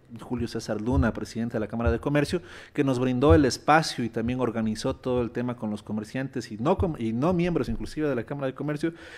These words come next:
invitándolos a una capacitación que dimos con un personero de nuestro, de nuestra institución sobre el tema de rimpa y facturación electrónica, indicándoles minuciosamente cuál es, qué es lo que se tiene que hacer,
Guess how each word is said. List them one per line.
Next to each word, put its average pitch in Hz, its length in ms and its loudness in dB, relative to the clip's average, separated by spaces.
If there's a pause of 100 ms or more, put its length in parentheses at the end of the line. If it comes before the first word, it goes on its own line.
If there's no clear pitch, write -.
(120)
invitándolos 151 920 4
a 127 60 4
una 139 240 0
capacitación 135 680 -2
que 120 140 -2
dimos 120 260 -2
con 117 160 -6
un 117 100 -4
personero 120 540 0
de 107 180 0
nuestro, 104 840 -2
de 107 80 -2
nuestra 117 240 -4
institución 165 480 2 (400)
sobre 185 380 6
el 117 80 0
tema 135 240 2
de 131 100 8
rimpa 139 300 2
y 131 40 0
facturación 110 520 -2
electrónica, 98 600 -4
indicándoles 180 540 2
minuciosamente 156 760 -2
cuál 156 260 4
es, 139 180 0
qué - 120 -2
es 147 60 2
lo 147 60 0
que 127 120 -4
se 117 120 -6
tiene 123 240 -8
que 131 80 -8
hacer, 175 340 4